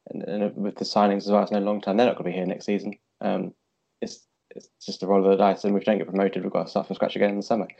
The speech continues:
which is what we just should have done last time, last summer to bring it, to bring us up to scratch. But another point is the fact that we've gone back two and a half years now.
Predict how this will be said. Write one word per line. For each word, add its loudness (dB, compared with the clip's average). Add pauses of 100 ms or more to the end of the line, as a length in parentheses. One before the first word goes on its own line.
(220)
which -2
is -4
what 4
we 2
just -2
should 4
have 4
done 2
last 2
time, -8 (480)
last -2
summer -4
to -16
bring 4
it, -4
to -20 (300)
bring 2
us -6
up -4
to -14
scratch. -2
But 2 (720)
another 0
point 0
is -6
the -10
fact -2
that 0 (520)
we've 0
gone 4
back 2
two -2
and 2
a -2
half -2
years 2
now. -8